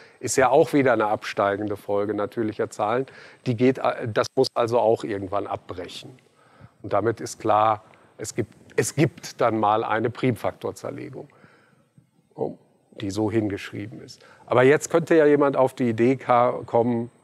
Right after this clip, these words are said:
hier steht das auch noch mal, Wohlordnungseigenschaft hieß das, dieser Satz, dass jede Folge natürlich, absteigende Folge natürlicher Zahlen abbricht nach endlich vielen Schritten. So, jetzt wird nach Primzahlpotenzen zusammengefasst, dann habe ich die Primfaktorzerlegung,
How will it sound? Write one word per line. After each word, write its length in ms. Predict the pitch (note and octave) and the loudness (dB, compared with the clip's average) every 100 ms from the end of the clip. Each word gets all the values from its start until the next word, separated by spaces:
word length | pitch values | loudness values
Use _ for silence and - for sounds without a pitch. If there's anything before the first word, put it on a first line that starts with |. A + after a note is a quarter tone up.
| _ _ _ - | _ _ _ -6
hier 260 | A#2 G#2 G#2 | -2 0 0
steht 220 | B2+ A#2+ | 0 0
das 160 | A#2 | 0
auch 120 | A#2 A2 | 0 0
noch 100 | G#2+ | 0
mal, 280 | A2 A2+ G#2+ | 0 -2 -2
Wohlordnungseigenschaft 1300 | A2 B2 A2 A2+ A#2+ A#2 - A2+ B2 - B2 - - | 0 2 2 0 -2 -6 -2 0 -2 -2 -4 -4 -8
hieß 220 | B2 - | -8 -4
das, 200 | A#2 - | -4 -2
dieser 280 | A2 G#2+ G#2+ | -4 -2 0
Satz, 300 | G#2 G#2 - | 0 -2 -4
dass 200 | G#2+ - | -8 -6
jede 280 | G#2 G#2 G2 | -6 -6 -6
Folge 340 | - G#2 G#2 | -6 -4 -4
natürlich, 600 | G#2 F#2+ A2 G#2 - - | -4 -6 -6 -6 -8 -6
absteigende 580 | C3 - - G#2+ G#2+ G#2 | -6 -6 -2 -2 -2 -6
Folge 340 | - G#2+ G#2+ | -4 -4 -4
natürlicher 560 | G#2 G2+ A2+ G#2 - G#2 | -6 -8 -8 -8 -8 -12
Zahlen 440 | - G2 G#2 G#2 - - _ _ | -10 -10 -8 -10 -14 -20 _ _
abbricht 1040 | - G#2+ - _ - F#2+ G2 - - - - | -6 -6 -8 _ -12 -6 -6 -6 -12 -14 -10
nach 220 | G#2 - | -8 -8
endlich 400 | G#2+ F#2+ G2+ - | -10 -10 -12 -12
vielen 260 | G#2+ G2+ G#2+ | -10 -10 -10
Schritten. 420 | - A2 - - - _ - _ _ _ _ _ _ _ _ _ _ - _ - _ _ _ _ _ | -8 -8 -8 -18 -20 _ -20 _ _ _ _ _ _ _ _ _ _ -20 _ -20 _ _ _ _ _
So, 260 | - G2 F2 | -4 -2 2
jetzt 280 | G2 A2 C3+ | 2 2 2
wird 180 | C3 | 2
nach 120 | A#2 - | 0 0
Primzahlpotenzen 920 | C#3 A#2+ - G#2+ - G#2+ G#2+ G2 A#2+ | 0 0 2 0 0 -2 -2 -2 -6
zusammengefasst, 840 | - G#2+ C3+ F3+ C3+ - A#2 - A2 | -6 0 2 2 0 0 -2 -2 -4
dann 120 | G2 | -2
habe 140 | G2+ | -4
ich 100 | G2 | -6
die 140 | - F#2+ | -8 -10
Primfaktorzerlegung, 1200 | - A2 G2 G#2 - F#2 - G#2 G2+ G#2+ A2+ | -4 -2 -2 -2 -4 -4 -2 0 0 0 -2